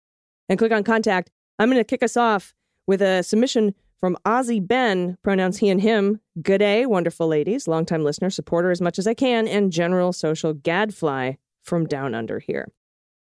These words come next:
I'm a hundred percent positive I speak on behalf of all your listeners when I say thank you so incredibly much for what you do. You, your calm and fiendish detail into every righteous topic brings a welcome sense of inclusion and knowledge delivered with all the fucking swearing and levity we love so dearly.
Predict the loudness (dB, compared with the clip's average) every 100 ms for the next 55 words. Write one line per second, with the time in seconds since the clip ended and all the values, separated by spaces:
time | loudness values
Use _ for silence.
0 | _ -4 0 0 0 0 -2 0 0 0
1 | 0 -2 -4 -4 -2 -2 -4 -4 -2 2
2 | 2 0 -2 -2 -4 -4 -4 -2 -2 -2
3 | 0 0 0 0 0 2 0 -2 -4 -2
4 | 0 0 -2 -2 2 2 2 0 -4 _
5 | -6 -2 0 0 -2 -2 -2 -2 0 0
6 | 2 0 0 -2 -2 -2 0 0 -2 -6
7 | -2 0 0 -4 -8 _ _ -4 -2 0
8 | 0 0 0 -2 -8 -8 -6 -6 -4 -2
9 | 0 -2 -2 -2 -2 -2 -4 -4 0 0
10 | 2 2 0 0 -2 -4 -4 -2 0 -2
11 | -4 _ _ -2 0 2 2 2 0 -2
12 | -2 -2 -2 -2 0 -2 -2 -2 -2 -2
13 | -2 -2 -2 -4 -2 -2 0 0 -2